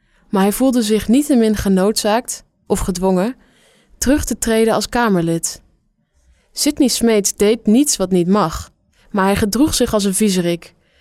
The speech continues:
en dat is geen goede reclame voor een politieke partij. Dion Graus, die zijn toenmalige vrouw tegen haar zin uitleende aan beveiligers voor seks,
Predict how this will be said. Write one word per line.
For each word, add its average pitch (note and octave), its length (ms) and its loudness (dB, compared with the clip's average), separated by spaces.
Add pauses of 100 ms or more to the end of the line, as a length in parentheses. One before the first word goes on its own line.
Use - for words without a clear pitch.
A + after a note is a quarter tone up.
en F#3+ 120 -2
dat G3 120 0
is G3+ 80 -4
geen B3 260 0
goede A#3+ 220 0
reclame G3+ 580 0
voor F#3+ 160 -2
een F3+ 100 -2
politieke F#3+ 460 -4
partij. F#3+ 560 -4 (840)
Dion G#3+ 300 2
Graus, G3 600 -2 (180)
die A3 100 0
zijn G3+ 200 2
toenmalige A3+ 540 2
vrouw G3 320 0
tegen A#3 400 0
haar G3+ 180 0
zin G#3+ 320 0
uitleende F#3+ 580 0
aan G3 140 0
beveiligers F#3+ 640 -2
voor F3+ 160 -8
seks, - 460 -4